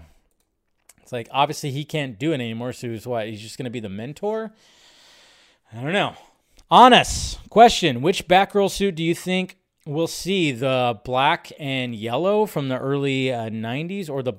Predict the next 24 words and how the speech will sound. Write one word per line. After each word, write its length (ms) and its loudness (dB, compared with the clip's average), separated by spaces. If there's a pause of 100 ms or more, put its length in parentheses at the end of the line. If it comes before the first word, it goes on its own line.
new 260 -4
blue 600 -2
or 240 -8
yellow? 200 -8
I 80 -4
think 160 -2
I, 140 4
we'll 220 -4
see 160 -8
the 100 -6
blue 260 -8
and 100 -8
yellow. 380 -10 (500)
I 120 -8
think 160 -6
the 60 -6
blue 200 -6
and 100 -4
yellow 280 -6
might 260 -12
be 280 -12
what 280 -14
we 120 -14
see. 260 -12